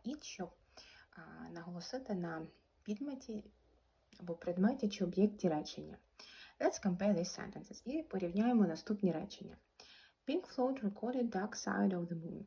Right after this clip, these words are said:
Pink Floyd записала Темна сторона місяця. It was Pink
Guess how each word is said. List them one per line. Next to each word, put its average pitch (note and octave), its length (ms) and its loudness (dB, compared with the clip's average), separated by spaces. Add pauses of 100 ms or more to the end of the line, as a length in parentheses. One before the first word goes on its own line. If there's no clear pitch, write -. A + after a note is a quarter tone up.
(320)
Pink E3+ 260 -10
Floyd D#4 340 -8
записала G3 600 -4 (1000)
Темна F#3 280 -4
сторона F3 440 -10
місяця. E3 460 -4 (1120)
It A#3 220 -2
was G3+ 240 2
Pink A#3+ 180 0